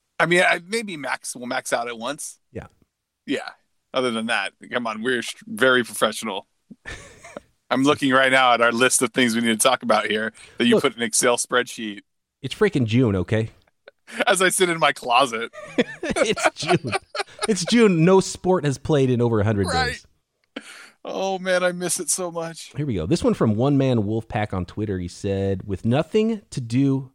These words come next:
Speaker 2: during quarantine, I sat and watched Brandon Ayuk against Michigan State.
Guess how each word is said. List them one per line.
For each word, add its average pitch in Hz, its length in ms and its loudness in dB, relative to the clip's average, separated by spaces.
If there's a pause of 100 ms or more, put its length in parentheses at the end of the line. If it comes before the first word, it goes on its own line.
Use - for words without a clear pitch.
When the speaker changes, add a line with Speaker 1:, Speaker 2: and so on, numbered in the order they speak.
(140)
Speaker 2:
during 117 200 -2
quarantine, 113 560 -4
I 92 80 -4
sat 123 300 -4
and 123 140 -2
watched 113 280 -2
Brandon 113 280 -2
Ayuk 104 320 0
against 98 280 -4
Michigan 101 340 -4
State. 117 360 -4